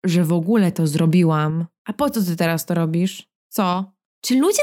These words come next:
naprawdę nie rozumieją, że wychodząc z taksówki trzeba sprawdzić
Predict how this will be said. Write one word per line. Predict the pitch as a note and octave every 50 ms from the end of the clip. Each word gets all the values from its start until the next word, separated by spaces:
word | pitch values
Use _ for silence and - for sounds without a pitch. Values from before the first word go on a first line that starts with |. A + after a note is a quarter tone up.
| C#5+ A#4+
naprawdę | F4+ - D#4 F4 F4 E4+ D4+
nie | C4+ C4
rozumieją, | A#3+ A#3 G#3+ G3 G3+ F#3+ F#3 F3 E3 E3+ F3 G3
że | G3 F3 F#3
wychodząc | E3 F3 - - - D#4+ - A4 G4+ -
z | - -
taksówki | - G#3 G3 - - - G#3 G3 G3+ - A3 G#3
trzeba | - - - - C#4 D4+ E4 D4+
sprawdzić | - - - - G3 F#3+ F#3 F#3 F3+ F#3 F3 F#3+ F#3+ - - -